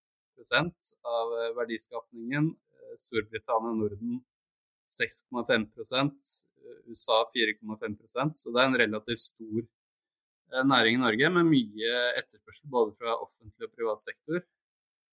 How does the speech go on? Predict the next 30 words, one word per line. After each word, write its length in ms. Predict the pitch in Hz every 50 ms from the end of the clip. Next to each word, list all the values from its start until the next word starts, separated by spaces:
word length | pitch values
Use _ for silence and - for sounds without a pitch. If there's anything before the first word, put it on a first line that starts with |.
| _ _ -
Så 80 | - 135
er 100 | 120 117
det 100 | 120 123
jo 100 | 123 120
da, 240 | 117 113 113 113 - _ _ _ _ _ _
hvis 180 | _ 123 - - 139
man 120 | 127 -
tar 360 | - 147 123 110 101 92 95 101
med, 240 | 113 120 123 123
eh, 460 | 123 123 123 123 123 123 120 120 123 120
petroleum 600 | - 127 - - 123 113 107 107 110 117 120 123
og 120 | 123 117
utenriks 320 | 107 - - 120 113 - -
sjøfart, 380 | 110 98 - 127 127 127 -
så 40 | -
blir 140 | 113 113 110
det 80 | 104 101
jo 160 | - - -
seks 220 | - - - -
prosent 420 | _ - - 104 - 110 101 104 _ _
da, 80 | 104 98
som 240 | - - _ 101 98
er 220 | 98 95 95 98 _ _ _ _ _ _ _ _ _ _ _ -
andelen 480 | 101 101 98 95 90 95 98 107 110
litt, 160 | 110 113 _ _ _ _ _ 131
litt 160 | 127 120 _
lavere. 380 | 127 117 101 - - - 110 - - _ _ _ _ _ _ _ _ _ _ _ _ _ _ _ _ _ _ _ _ _ _ - 139
Eh, 240 | 143 147 151 151 - - _ _ _ _ _ -
og 360 | 170 180 185 190 190 180 - _ _ _ _ _ _ - 156
med, 640 | 156 147 143 135 131 131 131 135 135 131 131 -